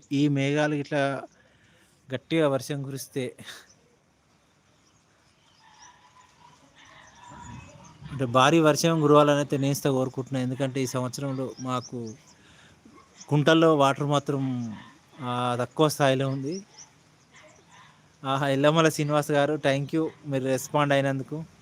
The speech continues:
మిత్రులారా చూడండి, ఊరు మొత్తం దట్టమైన మేఘాలు. అది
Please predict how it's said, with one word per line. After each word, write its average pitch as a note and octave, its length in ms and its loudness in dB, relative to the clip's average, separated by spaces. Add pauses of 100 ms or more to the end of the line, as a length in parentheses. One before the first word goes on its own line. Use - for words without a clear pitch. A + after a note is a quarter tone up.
(1600)
మిత్రులారా F3+ 420 4
చూడండి, E3+ 520 2
ఊరు E3 360 -2
మొత్తం E3+ 500 -4
దట్టమైన F3 460 2
మేఘాలు. D#3+ 460 2
అది D3 140 0